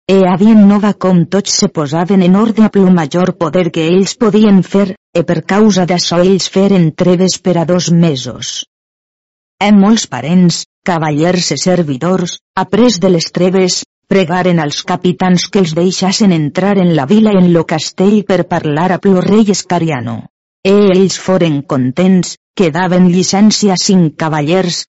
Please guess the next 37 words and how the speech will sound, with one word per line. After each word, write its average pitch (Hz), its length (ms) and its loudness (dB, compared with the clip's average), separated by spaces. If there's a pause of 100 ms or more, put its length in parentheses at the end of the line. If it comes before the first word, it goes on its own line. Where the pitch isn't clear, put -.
(160)
que 196 120 -2
cascun 175 540 0
dia 190 240 2
estaven 180 540 0
de 170 100 -4
sol 190 280 -2
a 190 60 -4
sol 196 280 -2
a 170 100 -4
lo 160 160 -2
rei, 170 320 -2 (220)
com 208 240 4
venia 175 400 2
la 151 160 -2
nit, 175 320 0
tornaven-se'n 180 800 2
en 151 160 0
lo 151 100 -2
llur 202 380 0
camp. 123 320 -6 (420)
Aquests 180 560 -4
moros 202 400 2
hagueren 180 460 2
nova 202 260 2
certa 185 460 -2
com 214 260 4
los 170 240 0
reis 180 320 0
de 143 160 -4
Jus 180 240 -2
nomenats 170 600 0
venien 190 400 4
per 202 180 0
socórrer-los, 165 960 -2 (260)
primerament 175 720 2
lo 175 100 2
rei 180 240 2